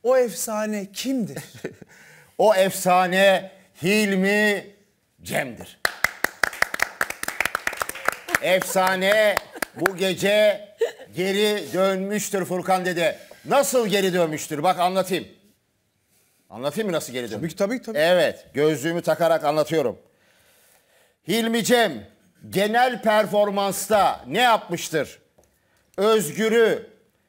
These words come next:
Speaker 2: Batuhan'ı ve Yunus Emre'yi genel performansta geçmiştir.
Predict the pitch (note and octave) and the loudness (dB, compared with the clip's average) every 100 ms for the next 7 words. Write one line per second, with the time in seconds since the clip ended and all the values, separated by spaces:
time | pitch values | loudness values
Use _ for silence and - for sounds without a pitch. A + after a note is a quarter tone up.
0 | _ _ - G2 G3+ G#3+ A3 A3+ A3 G#3+ | _ _ -4 0 2 4 4 6 6 4
1 | A3+ A#3+ A#3 - _ _ G#2 F3 G#3+ F#3+ | 4 4 0 -12 _ _ -6 -2 0 0
2 | C#3+ F#3 G3+ G3 F#3+ F#3 F#3 F3+ G#3 A3+ | -2 -2 -2 0 0 0 0 0 0 -2
3 | G#3+ - _ G2 E3 F#3 G#3 G#3+ F#3 F3 | -6 -14 _ -8 -4 0 2 0 -2 -2
4 | F3 D#3+ F3 E3+ E3+ D#3+ - - C3+ F3 | -2 0 -2 0 -4 -6 -4 -6 -2 -4
5 | F3 F#3+ G#3 - G3 G3+ E3 | -4 -6 -6 -4 -2 -2 -4